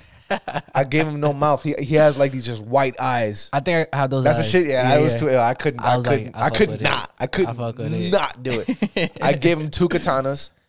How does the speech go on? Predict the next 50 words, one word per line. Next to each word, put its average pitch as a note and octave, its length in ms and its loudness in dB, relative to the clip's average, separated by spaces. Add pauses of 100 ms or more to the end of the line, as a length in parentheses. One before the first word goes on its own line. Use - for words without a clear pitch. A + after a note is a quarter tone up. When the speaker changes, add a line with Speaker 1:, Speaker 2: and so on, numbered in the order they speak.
(220)
Speaker 2:
and B2 540 -4 (840)
Speaker 1:
I'm, E3 220 0
I'm E3 160 2
missing D#3 280 0
something. C3+ 360 -2
Speaker 2:
Nigga, G3+ 160 4
Speaker 1:
I B3 80 4
Speaker 2:
how A#3 180 4
do C4+ 80 2
you C4 140 4
not B3+ 240 4
have C4 360 2
Speaker 1:
<laughs> G#3+ 140 2
I A#3+ 60 6
Speaker 2:
this, G3 180 4
Speaker 1:
get C4+ 160 4
no F#3+ 60 6 (140)
Speaker 2:
dog? C#3 100 0
Speaker 1:
weapons F#3 320 4 (100)
Speaker 2:
What G#3+ 160 6
the E3+ 100 2
Speaker 1:
and - 160 -2
nothing. G3+ 300 6
Speaker 2:
fuck? - 640 -12
Speaker 1:
<laughs> - 40 -20
I E3+ 100 -2
gotta E3 160 4
run C#3 140 0
it A#2 120 -8
back. A#2 280 -6
Speaker 2:
You F3 80 -4
can G#3 140 -6
give G3+ 120 4
him G3 80 -2
a E3+ 60 4
gun. F3+ 380 6
You F3 60 -6
can F#3+ 100 -10
gi-, G#3 80 -10
you G3 140 -4
can A4 120 -6
give G4+ 140 6
that G4+ 140 6
motherfucker F4+ 360 4
mad E3 380 2
shit, C#3+ 340 -2
dude. A2 220 -6
Speaker 1:
Okay. A3+ 520 0
Speaker 2:
There's D#3+ 180 0
no, F#3+ 420 2